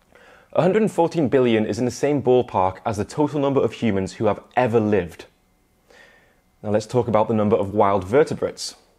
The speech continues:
Vertebrates are animals with a backbone. This includes mammals, reptiles, birds, amphibians, and fish. There are around ten trillion vertebrates, which on our number line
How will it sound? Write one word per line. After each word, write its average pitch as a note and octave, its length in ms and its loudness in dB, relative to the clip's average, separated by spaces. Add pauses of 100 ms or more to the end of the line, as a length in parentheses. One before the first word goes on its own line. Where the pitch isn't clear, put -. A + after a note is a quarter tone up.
Vertebrates A2+ 540 0
are G2+ 200 0
animals G2 280 0
with F2+ 100 -2
a - 20 -6
backbone. G2 460 -2 (220)
This A2+ 140 -8
includes G2 340 -4
mammals, A2+ 500 0
reptiles, G2+ 680 0 (320)
birds, A2 400 4
amphibians, G#2 640 -2
and G2 100 -8
fish. - 420 -4 (880)
There C3+ 100 0
are F#3 160 6
around F3 400 2
ten D#3 420 -2
trillion A#2+ 640 2
vertebrates, - 720 -4 (240)
which G#2 160 -6
on A2+ 80 0
our A2 80 2
number C3+ 220 2
line G2+ 360 0